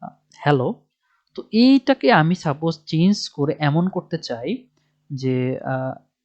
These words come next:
এইচ, এরপরে আসলো হচ্ছে ই, এরপরে আসলো হচ্ছে এল, এরপরে আসলো হচ্ছে এল, এরপরে আসলো হচ্ছে ও। অর্থাৎ আমি এখন এটাকে kind of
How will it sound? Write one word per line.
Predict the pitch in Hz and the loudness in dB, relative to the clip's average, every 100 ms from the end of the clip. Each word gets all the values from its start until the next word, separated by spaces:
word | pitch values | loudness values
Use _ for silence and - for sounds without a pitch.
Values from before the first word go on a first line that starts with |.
| - | -6
এইচ, | 151 151 151 147 - - _ _ | -2 0 0 -4 -12 -16 _ _
এরপরে | 147 139 143 139 135 | -6 -6 -4 -2 -2
আসলো | 131 139 135 | -4 -8 -10
হচ্ছে | 139 - 139 139 151 _ _ _ - | -10 -8 -6 -6 -10 _ _ _ -4
ই, | 165 151 151 151 _ _ _ | 0 2 0 -4 _ _ _
এরপরে | 147 139 143 135 | -12 -10 -8 -8
আসলো | 131 143 139 | -8 -10 -12
হচ্ছে | 139 - 139 139 - _ _ _ _ | -12 -12 -10 -10 -12 _ _ _ _
এল, | 151 143 143 147 - _ _ _ _ _ _ _ _ 147 | 0 2 0 -4 -10 _ _ _ _ _ _ _ _ -8
এরপরে | 143 151 139 | -6 -4 -6
আসলো | 139 - | -6 -6
হচ্ছে | 143 - 143 - | -10 -8 -14 -6
এল, | 151 143 143 147 - _ _ - | 0 0 0 -4 -10 _ _ -10
এরপরে | 143 147 | -6 -6
আসলো | 139 160 | -6 -8
হচ্ছে | 156 - | -10 -12
ও। | 147 123 _ _ _ | -12 -14 _ _ _
অর্থাৎ | 143 - - _ _ _ - | -12 -10 -16 _ _ _ -6
আমি | 139 156 | -2 -2
এখন | 160 - - | -4 -6 -4
এটাকে | 170 220 226 - 135 196 311 _ _ - | -2 -2 -4 -2 0 0 -2 _ _ -8
kind | 131 | -6
of | 135 | -4